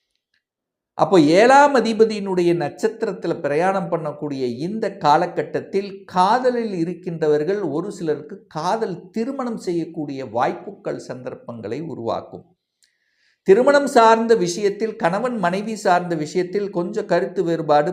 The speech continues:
பிரிந்திருந்தவர்கள், வெளிநாட்டுக்கு சென்றவர்கள் எல்லாம் இப்போ ஒன்று கூடக்கூடிய சில வாய்ப்புகள், சந்தர்ப்பங்களை உருவாக்கும். தொழில் ரீதியாக சில முயற்சிகளை எடுப்பீங்க.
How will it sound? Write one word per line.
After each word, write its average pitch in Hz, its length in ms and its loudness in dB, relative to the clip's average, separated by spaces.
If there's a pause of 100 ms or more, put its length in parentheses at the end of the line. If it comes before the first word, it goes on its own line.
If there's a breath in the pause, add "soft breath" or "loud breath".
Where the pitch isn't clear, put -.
(120)
பிரிந்திருந்தவர்கள், 180 840 -4
வெளிநாட்டுக்கு 180 600 -4
சென்றவர்கள் 147 500 -4
எல்லாம் 208 200 0
இப்போ 160 320 -6
ஒன்று 233 340 -6
கூடக்கூடிய 147 720 -8
சில 110 220 -8
வாய்ப்புகள், - 680 -6
சந்தர்ப்பங்களை 113 600 -8
உருவாக்கும். 101 600 -8 (2000 soft breath)
தொழில் 294 360 8
ரீதியாக 233 560 6
சில 202 180 2
முயற்சிகளை 214 600 -2 (100)
எடுப்பீங்க. 170 420 0